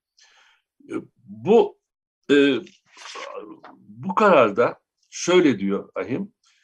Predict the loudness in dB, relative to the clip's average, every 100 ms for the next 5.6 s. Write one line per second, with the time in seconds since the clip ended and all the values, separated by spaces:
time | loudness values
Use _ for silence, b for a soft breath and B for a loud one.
0 | _ _ _ _ -12 -2 2 2 2 2
1 | 4 2 2 -2 -2 -2 -2 -2 -2 -2
2 | -4 -4 -6 -6 -8 -2 0 2 0 0
3 | 0 0 -4 _ _ _ -2 0 0 0
4 | -2 -2 -2 -4 -4 -2 0 0 0 -2
5 | 0 0 0 -2 -6 -8